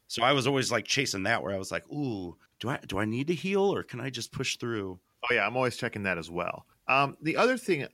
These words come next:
Speaker 2: you know, about the leveling is, is we live in the modern age. So now you can play this handheld. You can have a, something
Speaker 1: Mm-hmm.
Speaker 2: else on. And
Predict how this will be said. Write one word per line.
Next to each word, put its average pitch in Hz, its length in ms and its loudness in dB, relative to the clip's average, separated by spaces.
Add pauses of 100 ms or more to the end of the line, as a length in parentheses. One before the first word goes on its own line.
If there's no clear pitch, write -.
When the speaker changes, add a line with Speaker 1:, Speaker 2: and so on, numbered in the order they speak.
(120)
Speaker 2:
you 127 120 -2
know, 120 100 4
about 113 220 4
the 104 60 -4
leveling 107 400 2
is, 92 220 0
is 90 240 -4 (240)
we 139 140 4
live 175 180 4
in 165 100 4
the 135 80 4
modern 143 340 4
age. 98 520 0 (200)
So - 180 -4
now 156 140 4
you 156 100 2
can 139 140 -4
play 139 160 -2
this 113 240 -4 (100)
handheld. 117 720 0 (220)
You 101 140 -6
can 92 160 -4
have 95 200 -4
a, 92 120 -4
something 131 260 -4
Speaker 1:
Mm-hmm. 113 60 0
Speaker 2:
else 117 220 2
on. 120 520 0 (240)
And 143 480 0